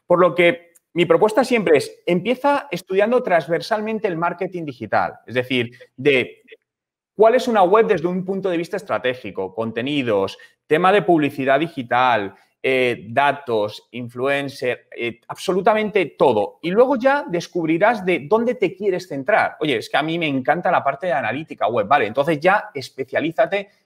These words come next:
en todo eso. Pero realmente como ma-, o yo, yo, claro, yo soy autodidacta. Cuando yo empecé no había absolutamente nada, ¿no? Entonces yo siempre he aprendido por, por mi cuenta todo y creo que lo mejor es haciendo,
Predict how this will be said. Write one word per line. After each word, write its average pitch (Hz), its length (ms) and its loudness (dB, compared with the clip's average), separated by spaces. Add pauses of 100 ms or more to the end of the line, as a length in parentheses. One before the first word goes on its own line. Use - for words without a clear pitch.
(200)
en 131 140 0
todo 123 220 4
eso. 113 340 -2 (340)
Pero 170 200 4
realmente 262 420 2
como 156 240 0
ma-, 135 200 0 (680)
o 151 360 -2
yo, 156 180 -2
yo, 196 200 0
claro, 226 180 4
yo 185 100 2
soy 247 140 0
autodidacta. 170 720 4
Cuando 127 240 -2
yo 151 80 0
empecé 180 260 -2
no 202 80 0
había 190 180 2
absolutamente 135 680 -2
nada, 151 280 4
¿no? 151 140 -2
Entonces 139 260 0
yo 143 120 -2
siempre 170 240 0
he - 20 4
aprendido 165 340 0
por, 147 320 -2
por 139 180 0
mi 131 120 -4
cuenta 151 400 0
todo 160 320 2 (480)
y 170 520 0 (240)
creo 220 220 4
que 277 100 4
lo 254 100 6
mejor 208 420 2
es 196 280 -6
haciendo, 110 520 -6